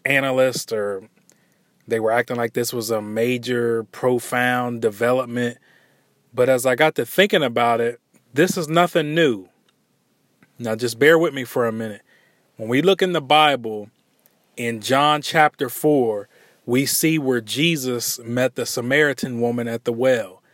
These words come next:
And if you just go and read that story, the main themes of that story is how the woman was focused on the hardware,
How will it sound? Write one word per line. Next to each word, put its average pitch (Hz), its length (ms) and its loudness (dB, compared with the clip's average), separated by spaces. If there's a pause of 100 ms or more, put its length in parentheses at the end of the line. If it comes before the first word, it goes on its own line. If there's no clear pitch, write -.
(540)
And 120 320 -2
if - 100 -6
you 143 80 -8
just 135 220 -4
go 170 240 6
and 160 120 -4
read 175 280 0
that 156 200 2
story, 131 680 2 (680)
the 123 180 -2
main 180 720 -2 (880)
themes 202 380 2
of 143 100 0
that 143 240 0
story 139 760 4 (300)
is 123 200 -2
how 135 200 4
the 127 100 -2
woman 156 400 0
was 147 160 -4
focused 156 500 0
on 147 200 -4
the 117 100 -4
hardware, 139 840 2